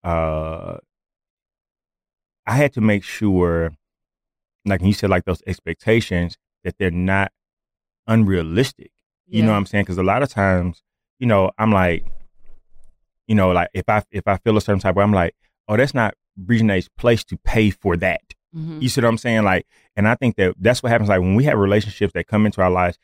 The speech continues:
Speaker 1: that literally mean the world to us. Like,
Speaker 2: Yeah.
Speaker 1: we love them. We, you know, a lot of times we may make them pay for something else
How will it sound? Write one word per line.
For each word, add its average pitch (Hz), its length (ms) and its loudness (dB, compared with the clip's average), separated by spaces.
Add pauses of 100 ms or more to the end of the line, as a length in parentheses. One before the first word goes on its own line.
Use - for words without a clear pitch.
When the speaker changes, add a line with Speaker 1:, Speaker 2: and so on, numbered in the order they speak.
(280)
Speaker 1:
that 92 220 0
literally 110 500 2
mean 104 420 2
the 95 60 0
world 107 340 0
to - 120 -12
us. - 140 -16
Like, 90 160 2
Speaker 2:
Yeah. 90 100 2
Speaker 1:
we 107 80 6
love 98 440 2
them. 113 260 2
We, 101 140 0 (440)
you 113 100 0
know, 98 260 2 (100)
a 95 100 0
lot 104 160 4
of 127 60 -2
times 104 260 -2
we 104 180 2
may 107 200 2
make 101 340 2
them 92 800 0 (320)
pay 113 140 2
for 95 160 -4
something 90 480 -2
else 98 460 -2